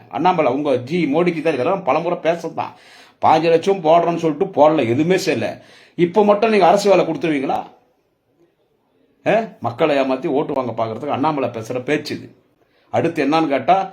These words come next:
காமராஜருக்கு பிறகு எங்கேயுமே அணையே கட்டலையாம். இது நீ குடியாத்துல பேசுற. காமராஜருக்கு பிறகு எங்கேயுமே அணையே கட்டலன்னு நீ குடியாத்துல பேசுற.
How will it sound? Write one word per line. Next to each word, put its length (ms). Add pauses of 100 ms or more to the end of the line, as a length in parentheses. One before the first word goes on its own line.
(300)
காமராஜருக்கு 680
பிறகு 280
எங்கேயுமே 380
அணையே 340
கட்டலையாம். 500 (160)
இது 180
நீ 100
குடியாத்துல 460
பேசுற. 300 (1120)
காமராஜருக்கு 580
பிறகு 180
எங்கேயுமே 360
அணையே 280
கட்டலன்னு 380
நீ 40
குடியாத்துல 480
பேசுற. 280